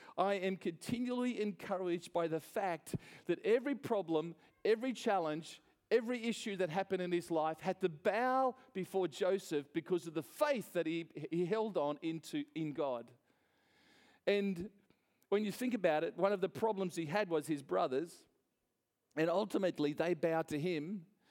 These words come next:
And not that Joseph saw them as a problem anymore, but they did bow to him, didn't they? And I want to tell you, when faith, you are, faith in your heavenly Father in the dark times, or the prison times, or whenever you're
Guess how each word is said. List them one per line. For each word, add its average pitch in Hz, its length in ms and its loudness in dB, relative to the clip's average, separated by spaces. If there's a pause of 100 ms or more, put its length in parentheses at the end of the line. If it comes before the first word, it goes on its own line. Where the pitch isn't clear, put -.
(120)
And 165 80 0
not 208 180 0
that 196 100 0
Joseph 196 400 0
saw 196 240 0
them 175 160 -2
as 160 120 -2
a 160 60 -4
problem 196 560 0
anymore, 139 540 0 (360)
but 151 160 0
they 165 140 2
did 160 300 -2
bow 185 240 2
to 165 180 -4
him, 147 180 -2
didn't 170 220 -4
they? 147 320 -4 (300)
And 170 100 0
I 196 60 2
want 208 200 2
to - 60 -14
tell 208 100 2
you, 196 120 2
when 175 180 0
faith, 254 480 0 (100)
you 185 200 0
are, 165 100 2 (240)
faith 220 380 0
in 190 160 0
your 175 160 0
heavenly 196 360 -2
Father 170 460 0
in 165 140 -2
the 156 80 -2
dark 175 460 -2
times, 180 440 -4 (340)
or 156 60 -4
the 147 80 -8
prison 196 400 -4
times, 175 320 -2
or 160 40 0
whenever 147 380 -2
you're 190 240 -8